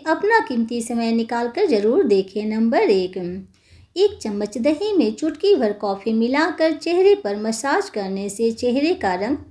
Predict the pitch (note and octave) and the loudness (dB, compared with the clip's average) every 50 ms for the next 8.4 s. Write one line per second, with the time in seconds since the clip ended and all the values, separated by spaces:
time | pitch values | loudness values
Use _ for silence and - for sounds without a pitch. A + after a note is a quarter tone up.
0 | _ - - - A3+ B3 F4 A#4 - - G3+ G3 F#3+ - F#3+ F#3 F#3 F#3+ G3+ G3+ | _ -14 -4 0 2 2 2 2 0 -2 -4 -4 -4 -6 -6 -4 -2 -2 -2 -2
1 | F#3+ F3 F3+ G3+ G#3+ A3 A3 A3 G#3+ G#3+ A#3+ D4+ F#4+ D4 G#3+ G3+ F#3+ F#3 F3 F3+ | -4 -4 -6 -8 -8 -6 -6 -6 -4 -2 -2 -2 -2 -2 -2 -2 -2 -4 -4 -8
2 | G3 - _ _ _ _ _ _ _ _ _ _ _ _ - - D#4+ F4 F4+ E4+ | -10 -12 _ _ _ _ _ _ _ _ _ _ _ _ -6 -2 0 0 0 2
3 | - G#4+ A4 G#4 G#4+ A#3+ A3+ A3+ - G#3+ G#3 - - G3+ G3+ G3+ G#3+ A3 A3 A3 | 2 2 2 4 2 0 -2 -2 -4 -6 -6 -6 -8 -8 -6 -4 -2 -2 -2 -2
4 | - C#4+ D4 D#4 D4 D4+ D#4 D4+ D4+ - D4+ D4 D4+ D#4 D#4 D4+ - D#4 D#4 C4+ | 0 0 2 4 4 4 4 2 0 -2 0 0 0 0 -2 -4 -6 -6 -4 -2
5 | D#4+ F4 F#4 G4 G4 F4 C#4+ - A3 G#3+ G#3+ - G#3+ G3 G3 G3 G#3 A3 A#3+ C4+ | -2 -2 -2 -2 -2 -2 -4 -4 -8 -6 -4 -4 -4 -4 -4 -4 -4 -2 -2 0
6 | C4 B3+ C#4 D4 F4 G4+ G#4 - G#3+ G3+ F#3+ F#3 F#3+ G3 - D#4 F#4+ F#4+ - - | 0 2 2 4 4 2 0 0 -2 -2 0 -2 -2 -2 -2 0 0 0 -2 -2
7 | G3 F#3 F3+ F3+ F3 E3 D#3+ E3+ F#3 F#3+ - _ _ _ _ _ _ _ _ _ | -4 -2 -2 -2 -2 -4 -6 -8 -10 -12 -14 _ _ _ _ _ _ _ _ _
8 | F4 G4 F#4+ - - G#3+ G#3+ | -2 -2 0 0 0 2 2